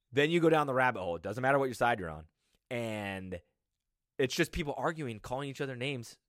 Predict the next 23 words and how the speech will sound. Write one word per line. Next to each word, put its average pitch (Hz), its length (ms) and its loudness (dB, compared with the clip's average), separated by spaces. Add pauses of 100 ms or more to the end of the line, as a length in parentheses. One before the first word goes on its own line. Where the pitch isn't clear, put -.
(240)
that 90 120 -2
the 113 60 -4
Earth 113 160 -4
is 110 100 -12
flat 110 280 2
or 104 60 -2
the 101 100 -8
Earth 110 140 -6
is 95 120 -16
round. 101 380 -2 (380)
And 107 180 -2
then 107 320 -4 (220)
they 117 100 4
have 135 220 0
proof 143 260 -2
and 90 80 -14
he 117 140 -8
has 123 120 -6
proof 127 260 -2
and 95 80 -12
your 117 100 0
proof - 180 -6
doesn't, 123 320 -4